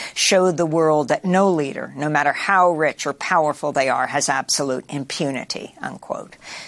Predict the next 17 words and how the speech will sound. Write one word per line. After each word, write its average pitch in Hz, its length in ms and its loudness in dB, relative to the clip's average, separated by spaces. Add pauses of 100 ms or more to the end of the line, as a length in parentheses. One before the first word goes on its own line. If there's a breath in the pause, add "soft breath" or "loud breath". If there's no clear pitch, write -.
(160 loud breath)
The 165 60 4
U 190 260 6
S 165 220 2
case - 420 -2
against 135 320 -4
Gonzalo 135 460 -2
Sanchez 135 580 -4
de 143 240 -2
Lozada - 600 -2 (340 loud breath)
was 175 180 4
brought 151 320 2
by 151 140 -2
the 151 100 -4
Center 139 400 -2
for - 160 -4
Constitutional 135 960 -6
Rights. - 640 -2